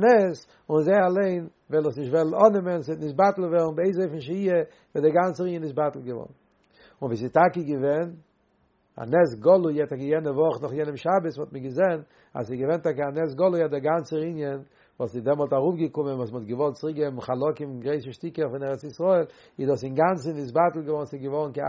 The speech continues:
אפער די ערד, און עס איז געבליבן פון דעם גאר נישט. האט מען דעמאלט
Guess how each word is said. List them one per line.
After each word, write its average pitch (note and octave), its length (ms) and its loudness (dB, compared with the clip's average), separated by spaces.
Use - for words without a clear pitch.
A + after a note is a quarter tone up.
אפער C3+ 200 -8
די C#3+ 100 -4
ערד, D#3+ 360 0
און C3+ 80 -4
עס C3 120 -8
איז C3+ 80 -8
געבליבן C3+ 320 -6
פון C#3 140 -10
דעם C3 120 -8
גאר B2 160 -2
נישט. - 240 -16
האט G#2+ 140 -8
מען A2+ 100 -6
דעמאלט F3+ 320 4